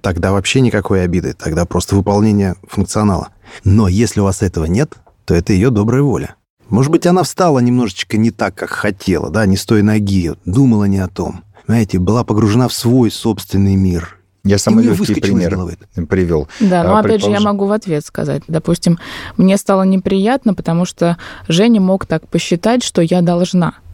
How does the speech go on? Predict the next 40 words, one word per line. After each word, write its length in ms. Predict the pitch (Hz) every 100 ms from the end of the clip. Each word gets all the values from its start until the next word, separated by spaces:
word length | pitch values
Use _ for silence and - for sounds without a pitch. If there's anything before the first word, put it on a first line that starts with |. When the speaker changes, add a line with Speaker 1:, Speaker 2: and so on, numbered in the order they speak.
| - - -
Speaker 3:
Это 180 | 165 175
опять 300 | 175 202 190
неудовлетворенность 800 | 180 170 175 175 175 185 185 185
в 40 |
себе, 300 | - 180 196
потому 280 | 190 185 180
что 140 | - 180
я 80 | 180
не 100 | 180
учла 320 | 185 180 175
его 240 | 170 180
какие-то 420 | - 247 180 165
интересы. 540 | 160 156 160 147 - - -
Speaker 1:
Естественно, 680 | 98 - 101 101 - 90
а 40 | 95
мы 160 | 127
же 120 | 113 107
функционируем 920 | - 117 - 117 131 120 98 95 90 92
не 100 | 95
просто 400 | - 143 - 104
я 320 | 95 110 92
и 120 | 85
все, 260 | - - 87
и 140 | 80 - _
есть 440 | - 101 117 - 98
я, 260 | 92 123
есть 380 | 127 110 101 -
не 140 | 101
я, 180 | 98 120
есть 340 | 135 107 101 98
вне 320 | 98 127 110
меня. 320 | 92 85 73
Это 300 | 76 113 117
все 240 | 98 - 127
взаимосвязано. 840 | 101 113 110 107 - 107 82 65 - _ _
То 40 | -
есть 100 | -
все 160 | 123
наши 300 | 117 113 -
функциональные 920 | 95 107 98 - 110 113 101 98 87